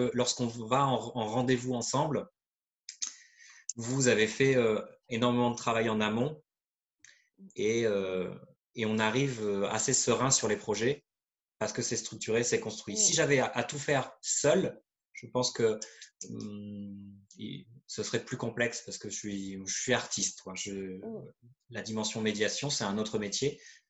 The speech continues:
Speaker 1: Donc effectivement, t-, moi, j'en ai pas parlé tout à l'heure parce que c'est une évidence pour moi puisque je collabore avec vous. Mais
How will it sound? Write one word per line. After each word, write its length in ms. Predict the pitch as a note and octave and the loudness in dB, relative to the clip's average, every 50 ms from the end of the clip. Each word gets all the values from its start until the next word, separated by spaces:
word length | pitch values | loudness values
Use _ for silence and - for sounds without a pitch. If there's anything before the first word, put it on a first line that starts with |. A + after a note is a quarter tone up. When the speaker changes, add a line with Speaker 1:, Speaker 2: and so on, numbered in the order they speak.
| _ _ _ | _ _ _
Speaker 1:
Donc 160 | - A#2 A2+ | -6 0 0
effectivement, 680 | C3 A#2+ - C#3+ C3+ - - - B2+ B2 C3+ C#3+ C#3+ C#3 | 0 2 2 0 -2 -2 -4 -2 0 0 2 2 0 -2
t-, 100 | - - - | -4 -8 -8
moi, 140 | - B2 C#3 | -2 0 2
j'en 140 | C#3 C#3+ C3 | 4 4 4
ai 80 | B2 | 4
pas 120 | B2 - - | 4 2 2
parlé 260 | - C#3+ C3 B2+ B2 | 2 2 2 2 0
tout 100 | - - - | 0 -2 -2
à 80 | A#2+ | 0
l'heure 200 | B2 D3+ E3+ E3+ | 0 0 -2 -4
parce 140 | - - - | -6 -6 -6
que 80 | - A#2+ | -4 -2
c'est 100 | - B2+ | 0 0
une 80 | B2 | 2
évidence 340 | B2+ B2 B2 A#2+ B2+ B2+ - | 0 0 0 -2 -4 -4 -4
pour 140 | - B2 A#2+ | -4 -2 -2
moi 100 | C3 - | -2 -2
puisque 220 | - C#3 - C3+ | -2 -4 -4 -4
je 80 | B2 - | -4 0
collabore 380 | - B2+ B2+ B2 B2+ C#3 C3 B2+ | 0 2 2 2 2 0 0 0
avec 240 | A#2+ A#2 A#2 A2+ | 2 2 2 2
vous. 200 | A2 G#2 G2+ G2 - _ - | 0 -6 -12 -12 -16 _ -18
Mais 360 | A2+ A2+ A#2 C3 D#3 - | -12 -6 -4 -4 -4 -4